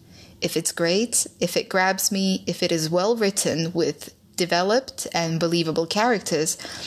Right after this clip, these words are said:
I will accept the story and pass it on to the next reader.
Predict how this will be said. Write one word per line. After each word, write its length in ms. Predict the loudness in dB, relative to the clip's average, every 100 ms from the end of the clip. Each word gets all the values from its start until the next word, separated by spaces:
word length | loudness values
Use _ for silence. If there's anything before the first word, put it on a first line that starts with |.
| -10 0
I 100 | 2
will 120 | 2
accept 400 | 2 0 -2 0
the 80 | 0
story 500 | 2 2 4 2 2
and 160 | 0
pass 300 | 0 0 2
it 80 | 2
on 180 | 0 0
to 120 | 0
the 100 | 0
next 340 | 0 0 0 0
reader. 460 | 0 0 -2 -6